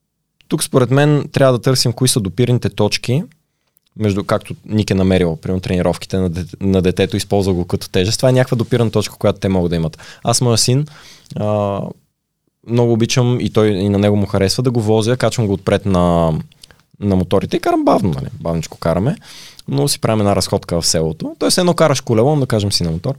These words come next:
И си правим една разходка, опознаваме различните, примерно, строителни машини, защото в селото има доста строителни машини, аз му обяснявам. А, и той в момента, сина ми различава, знае какво е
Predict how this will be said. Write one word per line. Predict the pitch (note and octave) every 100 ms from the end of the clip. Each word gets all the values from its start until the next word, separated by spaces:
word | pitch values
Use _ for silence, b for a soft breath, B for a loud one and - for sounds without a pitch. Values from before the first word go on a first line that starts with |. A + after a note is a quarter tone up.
| b b b b b _ _ _ _ - - _ A2
И | A2
си | -
правим | G#2 G#2
една | F#2
разходка, | F2 - F2+ -
опознаваме | G#2+ F#2+ F#2 F2+ F2+ F2+ D#2+ - - G2+
различните, | G2 F2+ - G2 F#2 F2+ F2 E2 - - -
примерно, | - F#2
строителни | F#2 F2+ E2+ F2+
машини, | F2 E2 F2
защото | - D#2+
в | E2
селото | E2+ E2
има | E2
доста | D#2+ D#2+
строителни | - - F2 E2+ D#2+
машини, | D#2+ F2 E2
аз | D#2+
му | F2
обяснявам. | E2 - E2 D#2+ F2 B B B B B B -
А, | - - - - - -
и | G2+
той | G#2 G#2 - _ _
в | -
момента, | G#2+ G#2+ A2+ A2+ A#2+ C3 -
сина | - - A2 A2
ми | A2+ C3 D#3 b b b b _ -
различава, | A2+ G#2+ G#2 F#2+ A#2+ A#2 G#2 F2
знае | F#2+ G2+ G#2+ G2+
какво | - - G#2
е | G2 D#2+